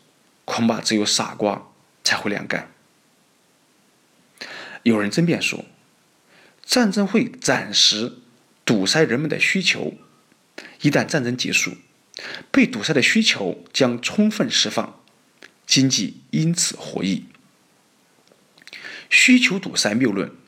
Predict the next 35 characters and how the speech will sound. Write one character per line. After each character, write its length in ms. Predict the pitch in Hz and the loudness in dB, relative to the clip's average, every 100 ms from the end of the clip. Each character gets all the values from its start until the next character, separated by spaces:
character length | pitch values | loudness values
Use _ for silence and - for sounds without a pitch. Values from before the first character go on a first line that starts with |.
| _ - | _ -2
与 160 | 98 | -2
破 400 | - - 254 226 | -2 0 2 2
窗 260 | 127 160 143 | 2 -2 2
谬 160 | 151 | 2
论 240 | 113 95 - | 2 0 -4
完 280 | - 101 131 | -4 -2 0
全 260 | 139 123 - | -2 -4 -4
一 120 | 87 | -2
样。 220 | 85 - _ _ _ _ _ - - - - _ | -2 -4 _ _ _ _ _ -14 -12 -12 -14 _
战 220 | - 247 | 4 4
后 140 | 190 - | 4 2
欧 200 | 202 226 | 2 4
洲 120 | 240 | 4
人 260 | 117 87 - - - | 2 0 -6 -12 0
修 240 | - 196 | 2 4
建 180 | 185 143 | 4 2
了 200 | 104 - | 0 -6
数 280 | - - 226 | -2 2 4
量 180 | 143 107 | 2 0
空 340 | - - 240 | 0 4 6
前 220 | - - | 4 0
多 100 | 117 | 0
的 120 | 120 - | -2 0
新 220 | - 190 | 0 0
房 220 | - 98 | 0 -4
子， 200 | 98 - _ _ _ _ _ - - - - | -6 -8 _ _ _ _ _ -18 -12 -10 -6
可 140 | - - | -2 0
在 160 | 104 | 0
大 300 | - 180 165 | -2 -2 0
兴 280 | - - 139 | 0 0 -2
土 180 | - 143 | -4 -2
木 120 | 120 | 2
的 80 | 104 | 2
同 240 | - 104 | 0 -2
时， 300 | 110 - - | 0 0 -4